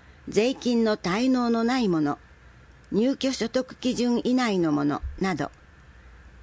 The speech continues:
入居所得基準、世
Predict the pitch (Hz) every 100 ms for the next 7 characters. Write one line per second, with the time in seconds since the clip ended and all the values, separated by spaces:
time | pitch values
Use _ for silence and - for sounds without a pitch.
0 | - - - - 208 269 - 269 240 240
1 | 240 240 - 214 160 139 - - - -
2 | - - -